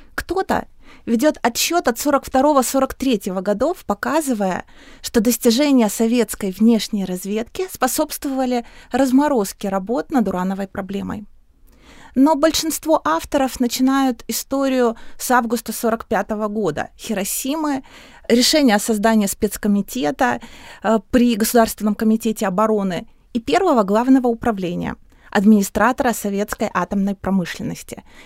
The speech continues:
и координатора всех работ, связанных с бомбой. Здесь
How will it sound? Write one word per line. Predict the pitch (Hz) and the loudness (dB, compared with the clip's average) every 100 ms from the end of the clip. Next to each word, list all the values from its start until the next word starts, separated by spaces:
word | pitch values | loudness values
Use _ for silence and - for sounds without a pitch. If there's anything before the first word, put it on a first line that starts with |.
| - | -8
и | 226 | 0
координатора | 247 226 226 240 185 185 175 | 2 4 6 6 6 0 -6
всех | - 214 - | -4 -4 -4
работ, | 190 185 240 | -6 -4 -4
связанных | - 185 175 185 190 190 | -4 -4 -4 -4 -6 -6
с | - | -6
бомбой. | 170 156 - 185 - - _ _ _ - - - - - | -6 -6 -8 -12 -16 -20 _ _ _ -20 -20 -20 -8 -4
Здесь | 202 302 392 - | 0 2 2 0